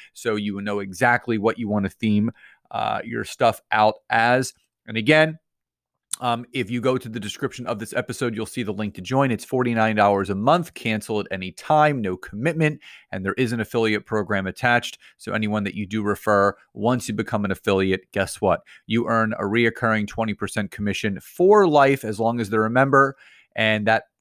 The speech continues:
you know, for every person you refer, it's ten dollars. So in essence, you have five people that sign up all along the time that you're a member. Uh, your membership will be taken care of. So again, that's B Y O B Social.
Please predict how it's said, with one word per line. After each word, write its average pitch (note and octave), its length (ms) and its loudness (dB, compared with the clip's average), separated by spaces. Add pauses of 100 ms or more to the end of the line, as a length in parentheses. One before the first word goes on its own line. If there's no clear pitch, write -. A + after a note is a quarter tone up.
you G#2+ 140 -6
know, G#2+ 160 -4
for G#2+ 160 -4
every G2 160 -2
person G2+ 280 -4
you G2+ 120 -4
refer, G#2 300 0
it's - 160 -14
ten G#2+ 200 -4
dollars. G#2 460 4
So F2 160 -8
in F#2 80 -4
essence, A#2+ 440 -2 (320)
you G2+ 160 -6
have G2 160 -2
five A2+ 380 2
people A2+ 320 0
that G2+ 180 -6
sign G#2+ 320 -4
up A#2 220 0 (240)
all G#2 320 4
along G#2 380 4
the F#2+ 80 0
time G#2 320 -4
that G2+ 100 -8
you're G2 200 -6
a G2+ 40 -8
member. C3 460 2 (440)
Uh, F#2 140 -6
your F#2 220 -4
membership F#2 480 -2
will F2 60 -10
be F2 100 -8
taken F2+ 280 -10
care E2+ 200 -8
of. D#2+ 120 -10
So A2 160 -2
again, A2+ 220 0
that's A2 160 -2
B C#3 140 0
Y C3 160 6
O B2 40 4
B A2+ 140 0
Social. G3 480 6